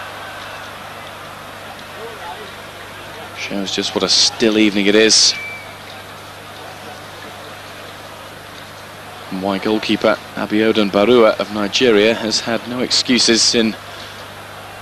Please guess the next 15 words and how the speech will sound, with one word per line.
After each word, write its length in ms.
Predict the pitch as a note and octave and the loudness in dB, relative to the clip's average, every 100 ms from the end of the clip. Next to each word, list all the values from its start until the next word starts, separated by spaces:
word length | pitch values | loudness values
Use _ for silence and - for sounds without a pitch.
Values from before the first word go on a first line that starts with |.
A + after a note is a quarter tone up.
| - - | -10 -4
well, 80 | |
really 260 | F#2 G#2 F2 | 2 2 2
making 320 | F#2 F#2 F2+ | -2 -2 -4
a 40 | F2+ | -6
complete 560 | - F#2+ - C#3+ C#3 | -6 -6 -4 0 2
hash 440 | - C3+ A2+ - A#2 | 4 2 4 4 4
of 120 | G2+ | 2
his 140 | A2+ | 2
attempts 420 | G#2+ - A2+ - - | 4 6 4 4 0
to 100 | A2 | 4
deal 200 | A#2 A2 | 6 6
with 100 | A2 | 6
the 80 | - | 4
crosses 480 | - C3 - A#2+ - | 4 4 4 4 4
that 300 | A#2+ - | 4 4